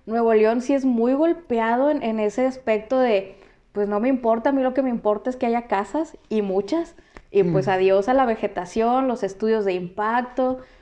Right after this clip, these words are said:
Speaker 1: Bueno, la cosa es, uh, bastante desastrosa aquí en, en México, y lo peor del caso es que en la Constitución mexicana sí se habla, sí hay, este, ¿cómo puedo decirlo? Artículos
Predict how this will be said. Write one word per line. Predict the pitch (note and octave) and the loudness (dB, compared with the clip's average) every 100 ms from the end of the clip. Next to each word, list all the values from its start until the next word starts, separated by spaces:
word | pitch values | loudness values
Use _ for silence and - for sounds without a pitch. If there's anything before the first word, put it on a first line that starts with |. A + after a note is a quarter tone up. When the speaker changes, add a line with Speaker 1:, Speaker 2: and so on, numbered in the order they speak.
| _ | _
Speaker 1:
Bueno, | G#3 G#3 F#3+ F3+ - - | -2 0 -2 -12 -14 -4
la | G#3+ G#3+ | -2 0
cosa | A#3 B3+ D4 | -2 -2 -2
es, | C#4+ | -2
uh, | A#3 G#3+ - _ - | -4 -6 -14 _ -12
bastante | A3+ C4+ C#4 B3+ B3 | -2 -2 0 -2 0
desastrosa | C4+ C4 A3+ - G3+ G3+ | -2 -2 -4 -2 -2 -2
aquí | A3 - A3 | -6 -4 -2
en, | A3 G#3 | 0 -2
en | G3+ G3 | -6 -4
México, | G#3+ A3+ B3+ D#4 D#4 - _ _ | -4 -4 0 0 0 -12 _ _
y | A#3 | -4
lo | A#3 A3+ | -2 0
peor | C4 | 0
del | D#4 F4 | 0 0
caso | D4+ D4+ D#4 | 0 0 -2
es | D4 | -2
que | E4 D#4 - - _ _ _ _ _ - | 0 2 0 -12 _ _ _ _ _ -4
en | A3+ A3 | -2 0
la | G#3+ | 0
Constitución | A#3 A3+ A#3+ A3+ A3+ A3+ B3 | -2 -4 -4 -4 -4 -2 0
mexicana | C4+ - B3 B3 C4+ C#4 | 0 0 0 0 -2 -4
sí | - B3 B3 | -4 -4 -2
se | D4+ C4+ | 0 0
habla, | A3+ A3+ A#3 B3+ C#4+ | 2 0 0 -2 -6
sí | - G#3 | -4 -2
hay, | G3+ A3+ A#3+ G#3+ - - - - - | 0 -2 -4 -6 -8 -14 -20 -20 -10
este, | F#3+ G3 - E3+ E3+ | -10 -10 -12 -14 -10
¿cómo | G3 A3 G#3+ | -6 -6 -4
puedo | G#3+ | -4
decirlo? | G#3+ G#3 G3 F#3+ | -4 -4 -2 -2
Artículos | F#3+ - D#4 - B3+ G#3+ C4+ | -2 -2 -4 -2 -2 0 -2